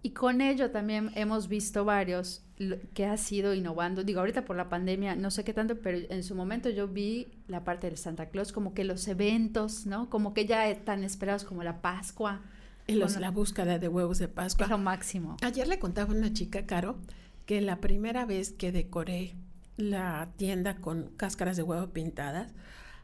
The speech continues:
Speaker 2: a los dos días salió una editorial en uno de los periódicos locales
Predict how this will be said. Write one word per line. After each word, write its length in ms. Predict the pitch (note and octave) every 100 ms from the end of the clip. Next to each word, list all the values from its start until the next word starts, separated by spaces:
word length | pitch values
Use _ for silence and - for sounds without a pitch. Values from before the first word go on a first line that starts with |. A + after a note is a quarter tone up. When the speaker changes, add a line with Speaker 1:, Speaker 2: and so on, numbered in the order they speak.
| -
Speaker 2:
a 140 | G3
los 300 | G3+ G3+ G3
dos 320 | G#3 A3+ A3
días 240 | A3 G3+ G3
salió 520 | - F#3 F3+ F3 E3+ F3
una 280 | G3 G3 G3+
editorial 600 | F#3 E3+ E3 D#3+ D#3+ E3+ -
en 140 | G3+
uno 220 | G3+ G#3 G3+
de 80 | F3
los 160 | F3+
periódicos 580 | - - - - - E3
locales 540 | F3+ F3 F#3+ F3 -